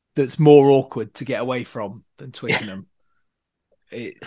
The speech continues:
Speaker 1: <sighs> honestly, we did a, um, a just park outside the exclusion zone. I mean, this is, this is boring for the listening public, but, you know,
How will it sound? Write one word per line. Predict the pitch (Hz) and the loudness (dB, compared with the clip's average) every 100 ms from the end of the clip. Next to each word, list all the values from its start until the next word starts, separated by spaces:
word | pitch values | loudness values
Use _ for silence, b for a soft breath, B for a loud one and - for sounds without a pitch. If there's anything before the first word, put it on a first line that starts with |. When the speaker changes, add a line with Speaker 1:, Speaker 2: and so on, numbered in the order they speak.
| B B | B B
Speaker 1:
<sighs> | B B - | B B -16
honestly, | - 139 117 - 131 101 _ _ _ _ _ _ _ | -8 -8 -6 -8 -8 -14 _ _ _ _ _ _ _
we | 151 | -2
did | 139 175 156 | 4 6 8
a, | 143 135 135 | 6 6 2
um, | 127 123 117 110 _ _ - | 2 -2 -6 -8 _ _ -8
a | 156 | -6
just | - 170 - | 0 0 0
park | - 143 117 - | 0 0 0 -6
outside | 131 117 - 131 113 | -6 -6 -6 -8 -8
the | 151 | -14
exclusion | - - 143 120 120 | -16 -6 -6 -6 -10
zone. | 110 | -10
I | 139 | -6
mean, | 185 | -2
this | 254 190 | 0 -2
is, | - - | -8 -6
this | 190 139 | -4 -4
is | 143 | -8
boring | - 165 160 120 104 | 4 6 6 4 -6
for | - | -12
the | 107 | -12
listening | 123 117 - 104 - _ | -10 -10 -12 -14 -16 _
public, | - 135 240 - | -4 4 4 4
but, | 208 190 - | 2 2 -2
you | |
know, | 113 | 2